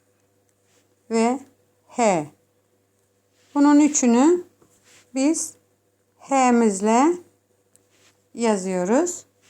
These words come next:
O yüzden transkribini yazdım. H'nin altında küçük V şeklinde bir işaret gördüğünüz zaman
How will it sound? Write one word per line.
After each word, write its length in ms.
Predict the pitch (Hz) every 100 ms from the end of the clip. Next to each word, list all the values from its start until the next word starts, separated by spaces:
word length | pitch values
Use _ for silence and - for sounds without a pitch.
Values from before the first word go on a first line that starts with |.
| _ _ _ -
O 80 | 269
yüzden 560 | 254 226 262 302 320 - _ _ _ _
transkribini 1000 | 277 262 247 - 254 233 220 220 254 349 - _ _ _ _ _ _ _ _ _
yazdım. 580 | 254 226 208 185 220 285
H'nin 480 | - 262 262 277 285
altında 800 | 240 240 233 214 190 196 247 330 - _ _ _ _ _ -
küçük 300 | 254 277 254
V 300 | 240 262 247
şeklinde 880 | - 220 - 208 190 185 220 330 349 _ _ _ _
bir 200 | 247 233
işaret 800 | 226 - 214 190 202 294 339 - _ _ _ _ _ _ _ _ _ _ _ _ _ _ _ -
gördüğünüz 680 | 262 233 226 214 202 180
zaman 480 | 185 185 226 320 339